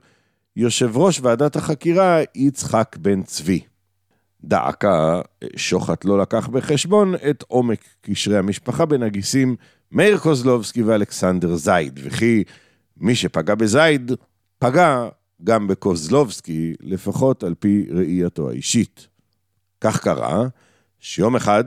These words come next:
התייצב עד מסתורי בפני הוועדה, וסיפק לה את כל ההוכחות שנדרשו לה, על מנת להוכיח את קיומה של המחתרת.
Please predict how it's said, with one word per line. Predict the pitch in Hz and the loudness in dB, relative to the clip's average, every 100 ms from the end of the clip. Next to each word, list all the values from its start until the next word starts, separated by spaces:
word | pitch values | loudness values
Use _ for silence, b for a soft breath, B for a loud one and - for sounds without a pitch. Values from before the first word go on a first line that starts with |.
| 131 80 | -2 -8
התייצב | - 76 - 120 101 - | -4 -6 0 0 0 -2
עד | 143 156 | -2 0
מסתורי | 131 - - 90 117 | -2 -2 -4 -2 0
בפני | 104 - 92 | -2 -4 -4
הוועדה, | 78 69 73 143 | -2 -4 0 0
וסיפק | 127 101 85 - 127 131 | 0 -6 -6 -4 -2 0
לה | 127 117 b b - | 0 0 b b -4
את | 160 | -2
כל | 190 196 | 2 4
ההוכחות | 165 - 131 139 - | 4 0 -2 -2 0
שנדרשו | 117 107 85 85 - 147 | 0 0 0 -2 0 2
לה, | 95 87 - _ _ _ - | 2 0 -6 _ _ _ -2
על | 135 147 | 2 4
מנת | 135 139 175 170 | 2 4 2 2
להוכיח | 110 - 123 117 - | 2 2 2 0 -2
את | 104 | -4
קיומה | - 101 76 67 | 0 0 0 -6
של | - 71 | -8 -10
המחתרת. | 69 - 85 78 78 _ | -10 -6 0 0 0 _